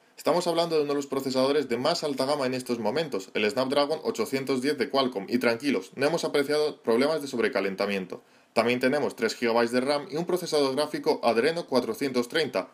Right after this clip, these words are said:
y todo esto da lugar a una tablet fluida que no nos ha dado síntomas de problemas de rendimiento durante nuestras pruebas. La interfaz de esta tablet se basa en la versión de Android cinco punto cero Lollipop de Android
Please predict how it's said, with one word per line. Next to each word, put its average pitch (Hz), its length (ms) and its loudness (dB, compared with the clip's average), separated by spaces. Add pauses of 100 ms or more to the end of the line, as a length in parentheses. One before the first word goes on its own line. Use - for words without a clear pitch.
(220)
y 117 120 -4
todo 117 260 6
esto 127 220 0
da 120 100 4
lugar 143 400 2
a 135 40 -2
una 170 180 0
tablet 120 260 2
fluida 123 540 0
que 151 100 -4
no 185 120 0
nos 185 180 -2
ha 143 40 2
dado 113 200 2
síntomas 123 440 0
de 104 100 -4
problemas 110 420 0
de 113 80 2
rendimiento 127 500 0
durante 107 320 0
nuestras 98 340 -4
pruebas. 117 460 -2 (960)
La 120 140 4
interfaz 123 380 2
de 208 60 4
esta 160 200 -2
tablet 151 320 2
se - 160 -2
basa 113 240 2
en 143 80 -2
la 123 100 2
versión 104 360 0
de 123 80 4
Android 110 260 0
cinco 151 300 -4
punto 127 260 0
cero 117 220 4
Lollipop 110 440 0
de 127 80 2
Android 107 360 0